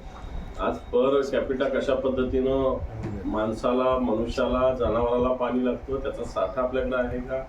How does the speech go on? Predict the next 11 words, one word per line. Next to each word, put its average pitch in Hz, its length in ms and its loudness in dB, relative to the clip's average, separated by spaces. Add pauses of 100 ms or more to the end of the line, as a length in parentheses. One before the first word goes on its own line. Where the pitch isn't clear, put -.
(380)
नसेल - 340 0
तर - 80 -10
तो 131 80 -2
सप्लाय 131 440 0
कसा 135 220 -2
करायचा, 143 380 -2
या 190 80 0
सगळ्या 117 560 -2
गोष्टीची - 600 -6
गरज - 320 2
असते. 415 260 -4